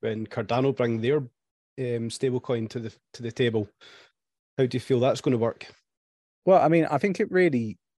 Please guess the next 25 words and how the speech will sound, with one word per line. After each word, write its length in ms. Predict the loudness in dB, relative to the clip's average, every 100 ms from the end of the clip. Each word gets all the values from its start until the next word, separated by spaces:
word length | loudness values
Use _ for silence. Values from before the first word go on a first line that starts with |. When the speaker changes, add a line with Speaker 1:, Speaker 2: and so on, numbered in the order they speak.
| -6
Speaker 2:
it 140 | -2
really 340 | 0 0 0 -4
depends. 1000 | -10 -8 0 0 0 -4 -12 -14 -14 -16 _ _ _ -2
Like, 520 | 2 4 2 -2 -12 -18 _ _ _ _ _ _ _ -20 -18 -16 -12
y-, 180 | -10 -10 _
there's 200 | 4 4
this 140 | 4 4
argument 380 | 4 2 -4
that 100 | -4
it's 120 | -6 -4
just 220 | -4 0
another 280 | 0 0 -2
stable 460 | 0 2 0 -2
coin, 300 | -4 -8 -4
right? 360 | -2 0 0 -4 _ _ _ _
Um, 560 | -2 0 0 -2 -6 -12 _ _ _ _ _
I, 140 | 0 2
I'd 200 | 0 0
need 220 | -2 0
to 100 | -2
look 220 | -2 -4
into 360 | -8 -8 -8 -8
it 100 | -8
far 400 | -4 2 4 4
more 420 | 0 0 -2